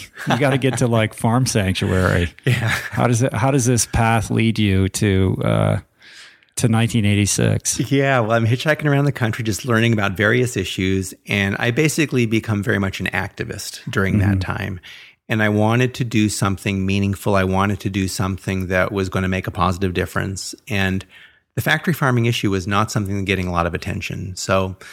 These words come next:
Speaker 2: decided that that was the area that I was gonna focus. And early on, I felt it was important to know what was happening. So I started going into farms to document conditions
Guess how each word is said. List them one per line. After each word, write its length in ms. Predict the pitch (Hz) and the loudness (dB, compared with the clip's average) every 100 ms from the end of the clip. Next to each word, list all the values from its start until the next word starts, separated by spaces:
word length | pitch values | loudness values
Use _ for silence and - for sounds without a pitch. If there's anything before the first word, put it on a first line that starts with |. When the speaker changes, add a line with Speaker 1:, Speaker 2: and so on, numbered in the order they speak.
| - - | -20 -12
Speaker 2:
decided 440 | 127 - 101 110 107 | -8 -2 0 0 -2
that 100 | 101 | -2
that 200 | 98 101 | -2 0
was 220 | 113 98 | -2 0
the 180 | 104 101 | 2 2
area 260 | 110 110 | 2 0
that 120 | 101 101 | 0 2
I 100 | 101 | 2
was 140 | 101 | 0
gonna 140 | 104 | -2
focus. 540 | 92 101 113 107 - - | 0 0 0 -4 -6 -8
And 260 | - 98 95 - - - _ _ _ - | -4 -2 -2 -6 -20 -20 _ _ _ -2
early 320 | 139 160 156 | 0 2 2
on, 380 | 147 160 101 98 | 4 4 2 0
I 180 | 104 107 | -2 -2
felt 260 | - 104 | -2 -2
it 40 | 92 | -2
was 140 | - | -4
important 480 | 95 - 113 113 104 | -6 -2 0 0 -2
to 100 | 110 | -2
know 360 | 98 101 98 98 | 0 2 2 0
what 340 | - 110 104 | -4 -2 0
was 160 | 104 95 | -2 -4
happening. 600 | 95 95 - - 101 92 _ _ | -4 -4 -6 -10 -12 -14 _ _
So 160 | - 117 | -6 -4
I 60 | |
started 600 | 110 - 101 92 - - - | -2 0 0 0 -6 -16 -4
going 280 | 107 107 | 0 2
into 180 | 110 117 | 2 0
farms 540 | 120 95 92 92 92 - | -2 -2 -2 -2 -4 -8
to 100 | 95 | -8
document 520 | 92 98 104 117 113 | -2 -2 -2 -2 -2
conditions 580 | - 95 90 92 92 | -4 -4 -4 -4 -6